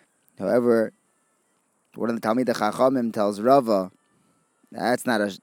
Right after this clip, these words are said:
I could just look up that Kal V'chomer, Minei Ubei." We matter her from getting remarried when her husband was overseas.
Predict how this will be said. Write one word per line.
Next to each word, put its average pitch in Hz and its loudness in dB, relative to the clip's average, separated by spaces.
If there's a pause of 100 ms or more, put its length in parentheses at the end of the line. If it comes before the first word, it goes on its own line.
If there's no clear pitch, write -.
I 87 0
could 117 -8
just - -6
look 107 0
up 82 -2
that 90 -4
Kal 92 -4
V'chomer, 107 -2
Minei 139 4
Ubei." 151 4 (880)
We - -2
matter 190 6
her 147 8 (260)
from 143 -4
getting 143 6
remarried 139 6
when 113 0
her 113 0
husband 117 0
was 101 -2
overseas. 87 -4